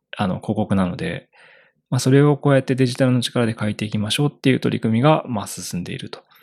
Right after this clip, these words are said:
で、これは、あの、在京五局、ティービーエスラジオ、文化放送、日本放送、東京エフエム、ジェイウェーブで、えー、協力してやってるというような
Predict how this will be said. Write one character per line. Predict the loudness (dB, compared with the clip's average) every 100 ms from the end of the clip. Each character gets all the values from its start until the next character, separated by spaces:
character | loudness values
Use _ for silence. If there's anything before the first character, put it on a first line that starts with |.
| _ _
で、 | 2
こ | 4
れ | 6
は、 | 4
あ | 4
の、 | 4
在 | 4 2
京 | 2 0
五 | -2
局、 | -4 -10 -12 _ _ _ _
テ | -4
ィ | 2
ー |
ビ | 2
ー |
エ |
ス | 2 0
ラ | 0
ジ | 0
オ、 |
文 | -2 -4
化 | -4
放 | -4 -6
送、 | -6 -10
日 | -10
本 | -10 -8 -8
放 | -8
送、 | -4 0 0 -2
東 | -8 -4
京 | -4
エ | -2
フ |
エ | -4
ム、 | -4
ジ | -4
ェ |
イ | -6 -8
ウ |
ェ |
ー |
ブ | -2
で、 | 0 0 -2 _ _
え | -10 -8
ー、 | 0
協 | 2
力 | 2 0
し | -2
て |
や | -2
っ |
て | -2 -10
る | -12
と | -12 -20 _ _
い | -8
う |
よ | -6
う |
な | -4 -4 -6